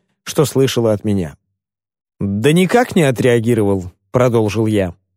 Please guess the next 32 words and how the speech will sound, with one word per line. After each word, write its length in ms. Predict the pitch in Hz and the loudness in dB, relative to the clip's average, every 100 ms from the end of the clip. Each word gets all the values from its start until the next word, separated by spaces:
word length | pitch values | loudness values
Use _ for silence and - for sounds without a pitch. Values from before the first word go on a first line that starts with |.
| _ _ _ - | _ _ _ -4
«Я 200 | 120 175 | 0 0
к 60 | 180 | 2
тому 200 | 190 185 | 2 4
времени 380 | 180 180 170 | 4 2 2
узнал, 400 | 165 160 180 180 | 2 2 2 2
что 180 | 151 - | 0 0
ещё 220 | 139 151 | 0 0
вчера 400 | 143 - 170 190 | -2 0 2 4
местные 500 | 139 123 113 123 117 | 2 2 0 0 0
охотники 480 | 110 - 160 135 113 | 0 2 0 0 0
отправились 600 | 107 101 117 120 117 113 | 0 0 0 2 2 -2
по 100 | - | -4
следам 460 | 113 123 120 135 135 | -4 -2 0 2 2
на 100 | 123 | 2
розыске 460 | 120 117 113 - 120 | 2 0 -2 -2 -2
зверя. 420 | 127 131 90 76 _ _ _ _ _ _ - | 0 0 0 -6 _ _ _ _ _ _ 0
Опыт 340 | 156 160 170 | 0 2 -2
показывал, 580 | - 143 151 160 175 175 | 2 0 2 2 2 0
что 200 | - 147 | 0 0
если 360 | 135 127 - 131 | 2 0 0 2
Амба 400 | 127 120 104 107 | 2 2 -2 0
повадится 640 | 120 120 117 107 - 98 | 2 2 2 -2 -6 -6
приходить 580 | 113 110 120 113 107 90 | -4 0 0 0 -2 -2
за 140 | 113 | -4
пищей 380 | 104 120 - 117 | -2 -2 -2 -2
в 80 | 113 | 0
город, 420 | 147 196 196 - | 2 4 2 0
то 140 | 160 | 0
он 220 | 160 156 151 | 2 0 2
будет 340 | 202 202 185 | 2 2 -2
приходить 560 | 165 156 139 135 151 - | -4 0 0 0 -2 -2
постоянно. 760 | 131 - 113 98 82 78 71 | -4 0 0 0 -4 -8 -14